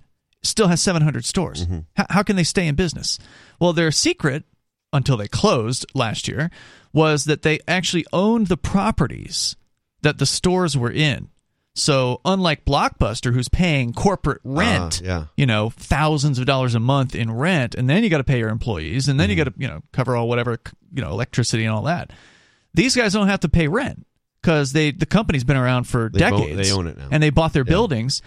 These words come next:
Speaker 1: and the smart, it was a really smart move 'cause they were renting out, like, half their building.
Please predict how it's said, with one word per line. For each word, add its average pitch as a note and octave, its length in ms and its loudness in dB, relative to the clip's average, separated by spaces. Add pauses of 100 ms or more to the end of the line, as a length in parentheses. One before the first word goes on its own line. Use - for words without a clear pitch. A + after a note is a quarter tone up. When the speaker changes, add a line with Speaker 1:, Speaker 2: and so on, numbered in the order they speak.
(140)
Speaker 1:
and E3+ 160 0
the E3+ 140 0
smart, F3+ 320 0
it F#3+ 40 -2
was D#3 120 2
a D#3 40 0
really C#4 140 -2
smart D3+ 320 -2
move A3 220 -2
'cause D3 160 -2
they D#3 140 2
were C#3 260 2
renting E3+ 440 -2
out, C#3 300 0
like, G2 160 -6
half - 380 -2
their C#3 120 2
building. B2 560 -2